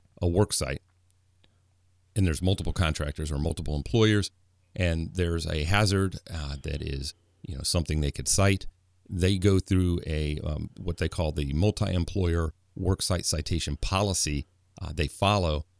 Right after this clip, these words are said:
to determine who gets the citation. And it's, it could be more than one employer as well.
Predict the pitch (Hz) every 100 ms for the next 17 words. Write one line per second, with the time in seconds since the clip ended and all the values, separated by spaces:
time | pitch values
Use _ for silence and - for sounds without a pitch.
0 | - - 87 - 104 87 76 110 104 -
1 | 90 90 92 76 - 80 80 78 - 85
2 | 80 76 92 - _ - 101 135 113 107
3 | 101 87 87 90 85 82 92 - 98 71
4 | 64 80 95 110 65